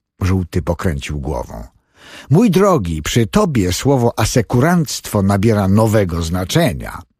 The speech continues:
Niebieski wciąż stał w progu. „Co mam robić, Mori?” „Idź do Curtisa.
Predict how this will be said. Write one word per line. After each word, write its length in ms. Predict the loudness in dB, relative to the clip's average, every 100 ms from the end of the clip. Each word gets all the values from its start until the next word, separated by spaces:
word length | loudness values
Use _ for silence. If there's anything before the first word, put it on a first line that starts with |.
| _ _ _ _ _ -4
Niebieski 440 | -2 0 -2 -4 -6
wciąż 400 | 0 0 -2 -8
stał 260 | -2 -2
w 100 | -2
progu. 520 | -6 -6 -8 -14 -20 _ _ _ _ _ -20 -20 -2
„Co 140 | 0
mam 160 | 2 4
robić, 340 | 4 2 2
Mori?” 400 | 2 2 -2 -8 -16 _ _ _ _ _ _ _ _ 0
„Idź 320 | 2 2 0
do 140 | 0 2
Curtisa. 580 | 2 0 0 0 -2